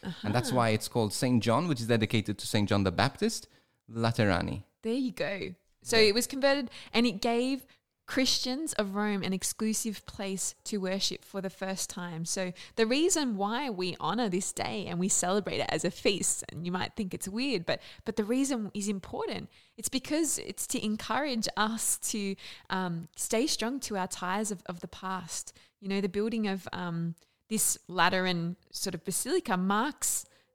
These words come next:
Speaker 2: the religious freedom, you know,
Speaker 1: Yes.
Speaker 2: f-, that we experienced for the first time as, as Christians and Catholics. They could worship without fear, um, and they could have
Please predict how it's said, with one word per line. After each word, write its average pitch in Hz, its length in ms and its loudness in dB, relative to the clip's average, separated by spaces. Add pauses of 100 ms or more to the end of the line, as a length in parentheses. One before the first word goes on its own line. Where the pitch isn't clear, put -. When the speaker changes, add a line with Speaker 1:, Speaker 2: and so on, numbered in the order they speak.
Speaker 2:
the 220 100 -4
religious 226 480 4
freedom, 196 600 -2 (260)
you 202 140 2
know, 190 160 6
Speaker 1:
Yes. 339 160 4
Speaker 2:
f-, - 240 -8
that 214 100 0
we 240 160 4
experienced 254 480 0
for 214 60 -2
the 202 100 -2
first 214 400 -2
time 214 420 -6
as, 190 280 -8
as 196 180 -6
Christians 202 540 -4
and 185 100 -6
Catholics. 208 400 -4
They 190 100 -2
could 175 300 -2
worship 220 460 0
without 196 360 -4
fear, 180 480 -6 (360)
um, 170 420 -2 (120)
and 190 140 0
they 190 100 0
could - 180 -6
have 220 360 0